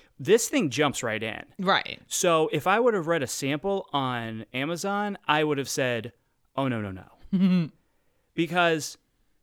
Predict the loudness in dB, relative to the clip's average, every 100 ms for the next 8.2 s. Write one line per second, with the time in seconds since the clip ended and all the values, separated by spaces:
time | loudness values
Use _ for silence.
0 | _ _ _ _ _ _ _ _ -6 -2
1 | 0 0 -2 -2 -6 -4 -2 -2 0 0
2 | 0 -2 -4 -4 -2 -2 -2 -4 -10 -10
3 | -10 -10 -10 -10 -8 -8 -6 -4 -4 -4
4 | -2 -4 -8 _ _ _ _ _ _ _
5 | _ _ -2 2 4 2 0 -2 -2 -4
6 | -8 -8 -8 -6 -10 -12 _ _ _ _
7 | _ _ _ -2 0 0 -2 0 -2 -4
8 | -12 -18